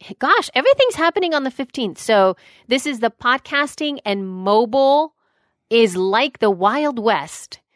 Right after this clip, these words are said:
Come tame the beast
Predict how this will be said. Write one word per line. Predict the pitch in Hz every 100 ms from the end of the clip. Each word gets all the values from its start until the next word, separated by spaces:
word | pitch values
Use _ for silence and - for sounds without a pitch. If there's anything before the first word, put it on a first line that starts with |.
| _ _
Come | - 294 381
tame | - 285 285 302 302 311 302 _ _ _
the | 190 214
beast | 180 277 180 - - -